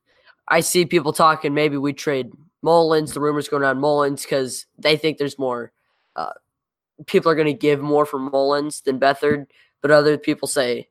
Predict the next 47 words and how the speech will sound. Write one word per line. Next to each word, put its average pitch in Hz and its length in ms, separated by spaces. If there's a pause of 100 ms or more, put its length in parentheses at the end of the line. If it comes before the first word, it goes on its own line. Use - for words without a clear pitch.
(120)
Beathard 139 460
because 135 360
we 139 100
don't 127 140
know 127 80
what's 131 200
gonna 135 160
happen 131 280
with 123 80
Jimmy 131 220
G. 127 420 (380)
What 156 140
if 147 60
he 147 100
turns 147 300
into, 135 200
like, 131 180
a 127 60
Carson 131 380
Wentz? - 500 (1120)
People 165 240
just 156 200
speculating 123 760 (1300)
that, 135 240
like, 143 200
what 156 160
if 143 220 (260)
that 143 200
happens 135 400
and 139 100
we 143 100
need 135 260
that 127 320 (180)
upper 156 260
class 131 340
guy 139 220
like 131 220
Mullens, 131 480
so 135 140
we 123 60
should - 140
trade 139 160
away 135 140
Beathard 127 640
and 113 120
just 123 200
kinda, 123 400